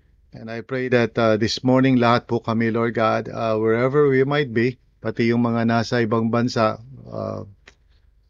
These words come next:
uh, with a different time zone, may all receive your word f-, for us today. So, salamat po, Panginoon, in Jesus' name. Amen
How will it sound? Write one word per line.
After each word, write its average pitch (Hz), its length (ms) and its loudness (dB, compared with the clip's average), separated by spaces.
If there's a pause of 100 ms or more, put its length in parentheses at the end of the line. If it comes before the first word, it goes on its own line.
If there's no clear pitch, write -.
(160)
uh, 107 240 -12
with 110 160 -2
a 104 240 2
different 113 480 2
time 123 320 2
zone, 110 400 -2 (1040)
may 127 160 4
all 151 240 4
receive 143 400 2
your 123 160 4
word 135 400 2
f-, - 80 -20 (160)
for 120 160 -2
us 98 240 -2
today. 98 320 -8 (880)
So, 120 160 -2
salamat 131 560 2
po, 127 80 0
Panginoon, 107 560 -4
in 101 160 -4
Jesus' 120 560 0
name. 101 320 -6 (1300)
Amen 117 560 2